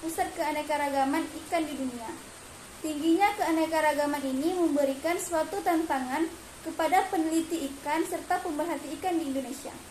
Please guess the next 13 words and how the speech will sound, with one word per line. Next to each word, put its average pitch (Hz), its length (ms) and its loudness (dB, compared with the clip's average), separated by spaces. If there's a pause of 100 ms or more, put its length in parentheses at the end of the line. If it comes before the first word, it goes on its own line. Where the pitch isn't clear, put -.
(1400)
Tujuh 349 320 0
puluh 370 160 -2
persen 392 400 2
kekayaan 320 560 2
terumbu 302 320 0
karang 294 320 4
dunia 277 480 2 (320)
ada 311 320 2
di 320 160 -4
kawasan 277 560 2
segitiga 285 560 0
terumbu 269 320 0
karang. 247 320 -4